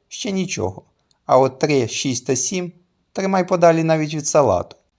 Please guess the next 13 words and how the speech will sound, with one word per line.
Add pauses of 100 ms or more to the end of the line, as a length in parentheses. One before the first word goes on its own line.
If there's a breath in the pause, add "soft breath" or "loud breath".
(120)
Їсти
з
нехарчового
пластику — (220)
це
як
гризти
кеди. (380)
Формально
можна, (360)
але
навіщо? (640)
Пластик —